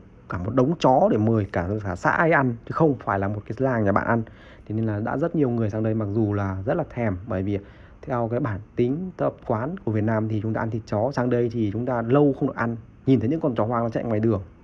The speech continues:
thì, à, chúng ta rất muốn một cái ý định gì đó, nhưng sau đó chúng ta cũng phải nghĩ lại cái khoản tiền bị nộp phạt nếu như bị người dân phát hiện. Bởi vì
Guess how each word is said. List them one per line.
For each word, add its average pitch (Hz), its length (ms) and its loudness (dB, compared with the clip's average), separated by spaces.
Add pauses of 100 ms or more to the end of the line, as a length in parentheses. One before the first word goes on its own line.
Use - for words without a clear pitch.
(140)
thì, 101 100 -2
à, 90 140 0
chúng 104 180 -6
ta 104 220 -2
rất 147 180 -2 (100)
muốn 143 340 2
một 165 120 0
cái 127 60 -4
ý 131 60 2
định 143 180 0
gì 107 100 -4
đó, 101 200 0 (360)
nhưng 120 100 -4
sau 123 120 -2
đó 110 160 0
chúng 139 120 -2
ta 143 60 -2
cũng 143 80 -6
phải 107 120 -4
nghĩ 147 180 0
lại 165 200 -6
cái 120 120 0
khoản 104 300 0
tiền 110 200 2
bị 117 80 -4
nộp 107 160 -2
phạt 101 220 -2 (140)
nếu 120 260 0
như 165 80 -2
bị 139 100 -2
người 113 120 0
dân 104 160 0
phát 139 120 -4
hiện. 139 160 0 (420)
Bởi 123 100 2
vì 139 200 8